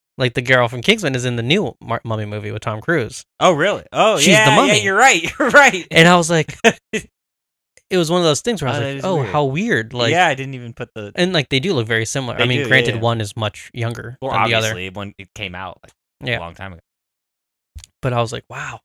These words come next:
Speaker 1: like, they do look very alike."
Speaker 2: Maybe that's why they cast her as the mummy. They're like,
Speaker 1: Yeah, but she's not the mummy.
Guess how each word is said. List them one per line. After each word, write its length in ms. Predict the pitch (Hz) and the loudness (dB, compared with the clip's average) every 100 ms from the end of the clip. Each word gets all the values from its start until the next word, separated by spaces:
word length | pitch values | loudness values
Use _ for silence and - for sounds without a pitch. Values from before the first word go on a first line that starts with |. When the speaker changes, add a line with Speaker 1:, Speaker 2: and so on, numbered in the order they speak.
| - | -20
Speaker 1:
like, 100 | - _ _ _ _ _ _ _ _ _ _ - | -20 _ _ _ _ _ _ _ _ _ _ -14
they 100 | 131 | -10
do 160 | - | -8
look 200 | 135 117 - - | -8 -10 -14 -8
very 360 | 127 117 113 - | -6 -6 -10 -18
alike." 400 | 113 120 110 - | -14 -10 -10 -12
Speaker 2:
Maybe 160 | 92 101 | -14 -12
that's 200 | 113 - | -12 -12
why 160 | 87 101 | -8 -6
they 160 | 87 - | -6 -8
cast 220 | 95 98 | -10 -10
her 80 | - | -12
as 80 | 87 | -16
the 100 | 78 | -14
mummy. 240 | 82 123 80 _ | -12 -12 -14 _
They're 100 | 80 | -20
like, 140 | 82 _ _ _ _ _ _ _ _ _ | -20 _ _ _ _ _ _ _ _ _
Speaker 1:
Yeah, 180 | - 240 | -4 -2
but 160 | 208 175 | -2 -6
she's 260 | - 220 170 | -4 -4 -4
not 200 | 214 - | -4 -6
the 60 | |
mummy. 260 | 117 107 | -8 -10